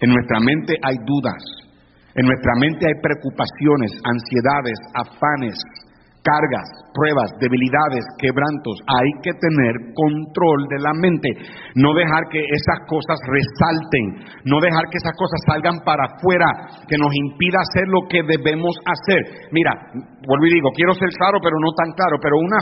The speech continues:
faja está diseñada para aguantar lo que cuelga, <laughs> para apretar lo que se sale, para sujetar lo que está suelto,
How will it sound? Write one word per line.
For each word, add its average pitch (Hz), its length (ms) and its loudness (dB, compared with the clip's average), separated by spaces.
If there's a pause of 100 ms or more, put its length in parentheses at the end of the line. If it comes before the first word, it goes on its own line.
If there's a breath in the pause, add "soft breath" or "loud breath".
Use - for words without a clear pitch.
(140)
faja 135 400 0
está 147 320 -4
diseñada 156 720 -2
para 139 240 0
aguantar 139 560 -2
lo 180 160 0
que 160 220 -4
cuelga, 185 500 2
<laughs> - 3250 -20
para 185 220 -2
apretar 214 640 2 (320)
lo 180 180 2
que 180 80 -4
se 170 160 -6
sale, 220 240 0 (1600)
para 202 160 4
sujetar 233 800 4
lo 240 160 4
que 220 60 2
está 220 180 -2 (160)
suelto, 240 380 0